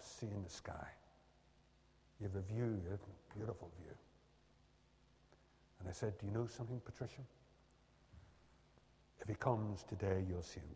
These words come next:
first." And she smiled. And she said, "I believe he's coming for me."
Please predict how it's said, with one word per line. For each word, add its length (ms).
first." 440
And 100
she 120
smiled. 640
And 100
she 120
said, 240
"I 120
believe 680
he's 260
coming 360
for 100
me." 160